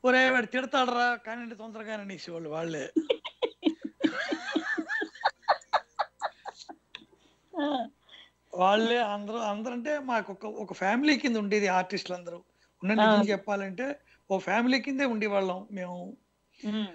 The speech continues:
Speaker 1: అంతేకాని వీడు పెద్ద, వీడు చిన్న తక్కువ అని ఏమీ లేదు.
Speaker 2: ఉమ్.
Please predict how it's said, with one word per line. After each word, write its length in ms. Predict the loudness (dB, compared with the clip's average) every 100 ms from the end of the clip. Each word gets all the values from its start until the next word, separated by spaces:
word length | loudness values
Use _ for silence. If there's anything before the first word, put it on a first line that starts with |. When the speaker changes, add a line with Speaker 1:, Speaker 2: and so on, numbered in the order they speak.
| 0
Speaker 1:
అంతేకాని 560 | 2 4 4 4 6
వీడు 200 | 6 4
పెద్ద, 300 | 2 0 2
వీడు 220 | 4 4 2
చిన్న 300 | -2 -2 0
తక్కువ 360 | -2 0 2
అని 220 | 4 4
ఏమీ 220 | 2 2 2
లేదు. 400 | 2 2 -2 -8 -18 _ _ _ -8
Speaker 2:
ఉమ్. 200 | -2 -2